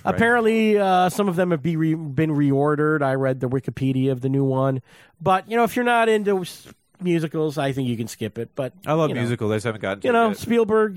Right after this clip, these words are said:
Speaker 2: did a good job. Um, Dune is nominated for Best Picture. I thought it was fine.
Speaker 1: Same.
Speaker 2: You know?
Speaker 1: It was there.
Speaker 2: I mean, one of the problems with Dune, and it's a little bit of a spoiler, it's not even the whole fucking story.
Speaker 1: Exactly.
Speaker 2: It's literally Dune Part One.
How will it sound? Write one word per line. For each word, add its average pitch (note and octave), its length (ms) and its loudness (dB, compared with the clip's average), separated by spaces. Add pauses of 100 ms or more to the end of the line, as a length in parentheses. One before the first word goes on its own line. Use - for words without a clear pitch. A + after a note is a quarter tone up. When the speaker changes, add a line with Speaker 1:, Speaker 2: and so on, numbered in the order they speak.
(100)
Speaker 2:
did F#3 100 0
a F3 60 -2
good D#3 160 -2
job. C#3+ 400 0
Um, C3+ 480 -4 (380)
Dune C4 360 4
is B3 140 2
nominated A#3+ 560 0
for A3+ 100 -4
Best A3+ 260 -2
Picture. B3 540 0 (580)
I - 40 -12
thought C4 140 0
it A#3+ 40 0
was A3 100 -4
fine. F#3 480 -2 (140)
Speaker 1:
Same. G2 380 -8 (120)
Speaker 2:
You A3 120 -2
know? G#3+ 260 0 (140)
Speaker 1:
It C#3 80 -2
was A#2+ 160 0
there. G2+ 280 0
Speaker 2:
I A#3 60 0
mean, B3+ 160 2
one C#4+ 160 4
of D4 60 2
the B3+ 80 0
problems A#3+ 360 2
with E3+ 200 0
Dune, E3 320 2
and D#3 280 -4
it's D3 140 -8
a E3 60 -2
little D3 180 0
bit C#3 140 -2
of C3 80 -6
a C3 40 -6
spoiler, D3+ 540 -2 (300)
it's - 120 -18
not A#3 200 2
even F#3 120 0
the D3+ 100 0
whole D3+ 160 2
fucking C3+ 320 -2
story. G3 380 -6
Speaker 1:
Exactly. A2 600 -2
Speaker 2:
It's - 180 -2
literally A#3+ 540 0
Dune F#3+ 240 0
Part D#3 240 -2
One. G#2 260 -6